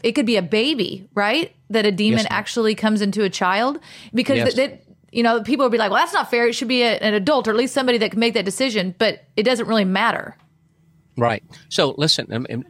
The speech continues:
Speaker 2: can I tell you, can I address that, how, how that happens?
Speaker 1: Yeah.
Speaker 2: Uh, with a person? So let's say here that, that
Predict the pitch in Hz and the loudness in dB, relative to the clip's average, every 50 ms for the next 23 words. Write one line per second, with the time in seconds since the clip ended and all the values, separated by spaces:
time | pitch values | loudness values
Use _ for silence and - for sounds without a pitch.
0 | _ - - 123 117 113 - 135 127 127 123 - _ - 123 117 120 117 101 113 | _ -4 -2 0 0 0 0 0 -2 -2 -4 -8 _ -4 -2 0 0 -2 2 2
1 | 131 131 123 - - 123 113 - 107 120 123 127 - - 120 127 123 117 107 92 | 2 2 2 2 0 0 0 -2 -2 -2 -2 -2 -2 -2 -2 0 0 0 0 0
2 | 101 120 135 - 135 135 139 - - _ _ _ _ - - 214 233 254 294 - | -2 -4 -4 -6 -8 -10 -12 -14 -18 _ _ _ _ -6 0 2 2 2 2 2
3 | - - 107 104 104 - - 110 - 98 - 123 127 123 - - 135 - _ _ | 2 2 0 0 0 0 -2 -2 -4 -4 -4 -4 -4 -4 -4 -10 -14 -18 _ _
4 | _ _ _ - - 127 113 - - 139 - - - 135 123 131 127 117 104 110 | _ _ _ -4 -2 -2 -2 0 0 0 2 2 0 0 2 2 2 2 2 2
5 | 107 110 - - - 104 107 104 107 - | 0 0 -2 -6 -4 0 2 2 2 0